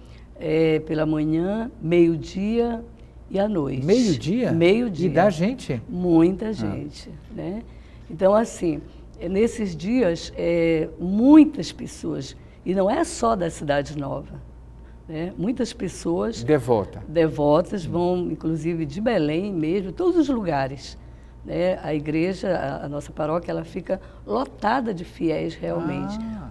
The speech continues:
Speaker 1: Aí tem a, a, a, as rosas, né? Que na Santa Rita também tem muito a ver com rosas, né? Por causa da própria história do final da vida
Speaker 2: Uhum.
Speaker 1: dela, né?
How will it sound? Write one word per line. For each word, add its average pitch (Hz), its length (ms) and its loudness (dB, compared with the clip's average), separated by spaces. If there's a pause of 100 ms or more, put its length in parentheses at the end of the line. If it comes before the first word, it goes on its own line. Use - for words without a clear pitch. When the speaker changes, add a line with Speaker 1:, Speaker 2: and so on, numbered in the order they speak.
Speaker 1:
Aí 165 200 0
tem 165 280 2
a, 156 60 2
a, 143 1000 -2
a, 139 60 -10 (360)
as 143 160 -6
rosas, 160 720 6
né? 160 180 -2
Que - 140 -12
na 143 160 -8
Santa 151 300 -8
Rita 160 260 -4
também 160 480 -6 (380)
tem 175 100 0
muito 233 300 2
a 190 40 0
ver 175 180 -2
com 180 160 -12
rosas, 143 880 0 (600)
né? 165 180 -6
Por 160 120 -10
causa 156 260 0
da 147 100 -4
própria 226 360 0
história 180 420 2
do 175 100 -6
final 190 440 0
da 156 120 -2
vida 156 260 -4
Speaker 2:
Uhum. 160 40 -2
Speaker 1:
dela, 143 380 -4
né? 165 200 -6